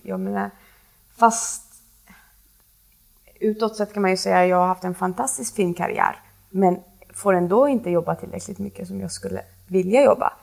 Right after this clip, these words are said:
Får inte alls gå på de provfilmningarna som faktiskt mina vita svenska kompisar får göra. Nej.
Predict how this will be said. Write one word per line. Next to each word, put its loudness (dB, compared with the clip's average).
Får 2
inte 0
alls 4
gå -4
på -12
de -4
provfilmningarna -6
som -6
faktiskt 0
mina 2
vita -2
svenska -2
kompisar -8
får -18
göra. -12
Nej. -4